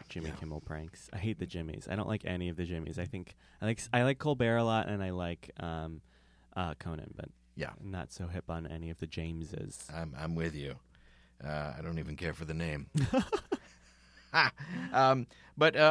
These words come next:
Speaker 2: other than, uh, doing a show like that, festivals really are the way to get traction in a comedy
Speaker 1: Yeah,
Speaker 2: career,
Speaker 1: I mean,
Speaker 2: right?
Speaker 1: that, the Bridgetown Comedy Festival in Portland is really what I would say if I had to, like, and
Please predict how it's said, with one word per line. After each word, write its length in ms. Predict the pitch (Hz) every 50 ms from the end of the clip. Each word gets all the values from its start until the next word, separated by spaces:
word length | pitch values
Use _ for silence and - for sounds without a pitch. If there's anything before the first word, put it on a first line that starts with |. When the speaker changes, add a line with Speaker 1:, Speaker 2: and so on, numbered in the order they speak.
| -
Speaker 2:
other 200 | 180 196 208 202 180
than, 220 | 170 151 147 151
uh, 140 | - 113 127
doing 300 | 127 143 165 185 175 135
a 20 |
show 180 | 113 - 131 120
like 140 | 110 107 107
that, 140 | 123 113 -
festivals 460 | - 143 139 - - 123 113 104 104
really 180 | 110 107 104 101
are 100 | 90 87
the 60 | 90
way 120 | 90 85 85
to 80 | 82 82
get 140 | 82 82 -
traction 480 | - 92 85 82 - - 80 67 64 -
in 120 | 69 78
a 60 | 76 80
comedy 340 | - 80 69 65 69 107
Speaker 1:
Yeah, 120 | 131 180 220
Speaker 2:
career, 100 | 180 117
Speaker 1:
I 40 | 131
mean, 140 | 131 127
Speaker 2:
right? 100 | 123 120
Speaker 1:
that, 220 | 127 131 131 - - - 120
the 140 | 123 131 - - - - - 113
Bridgetown 420 | 131 135 135 - - 143 135 131 127
Comedy 220 | 131 117 113 110
Festival 340 | - 107 101 - - 101 101
in 60 | 101
Portland 300 | - 95 92 101 104 101
is 200 | 98 92 92 92
really 300 | 101 101 101 104 107 101 -
what 180 | - 101 98 92
I 120 | 90 92 95
would 160 | 95 95 -
say 340 | - - 101 92 90 90 90
if 100 | 90 -
I 60 | 95
had 140 | 98 104 98
to, 100 | - 110
like, 220 | 98 98 95 - - - - - - - -
and 180 | 156 156 151